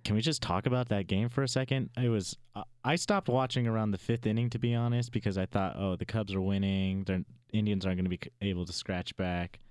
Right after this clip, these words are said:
And then I get a no-, a notification around the eighth inning. It's tied six six. And so I immediately ran over to my T V, saw the highlight of Rajai Davis's home run, and then the rain delay happened.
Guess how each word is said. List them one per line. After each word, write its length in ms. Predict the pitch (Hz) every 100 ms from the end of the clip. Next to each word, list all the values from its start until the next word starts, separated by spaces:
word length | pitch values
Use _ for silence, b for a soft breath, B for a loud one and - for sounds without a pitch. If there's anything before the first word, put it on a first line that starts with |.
| - _ -
And 160 | 110
then 200 | 110 104
I 80 | 101
get 160 | 104 117
a 60 |
no-, 200 | 110 107 110
a 100 | 107
notification 720 | 113 113 107 - 113 - 104
around 240 | 98 98
the 80 | 95 -
eighth 240 | 107 -
inning. 280 | 104 92 87
It's 160 | -
tied 340 | - 131 113 87
six 340 | - 131 120
six. 520 | - 143 87 - - - _ _ _ _ _ _ _ -
And 300 | 107 95 95
so 140 | 107
I 60 | 98
immediately 580 | 98 113 123 113 104 101
ran 200 | 101 101
over 180 | 95
to 120 | 92 101
my 160 | 92
T 240 | 90 98 92
V, 360 | 95 92 92 - _ _ _ _
saw 280 | - - 110
the 80 | 101
highlight 340 | 98 101 98 95
of 100 | 92
Rajai 360 | 92 92 92
Davis's 460 | 90 92 87 92 87
home 200 | 90 90
run, 320 | 85 85 82 - _ _ -
and 100 | 95
then 100 | 92
the 100 | 85
rain 220 | 92 98
delay 260 | 98 95 95
happened. 640 | 95 95 - 92 90 87